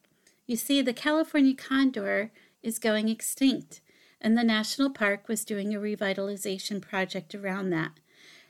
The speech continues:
And it has a ten-foot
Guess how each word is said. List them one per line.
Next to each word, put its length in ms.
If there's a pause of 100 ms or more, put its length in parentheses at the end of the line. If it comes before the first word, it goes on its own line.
(140)
And 500 (400)
it 100
has 280
a 80
ten-foot 1160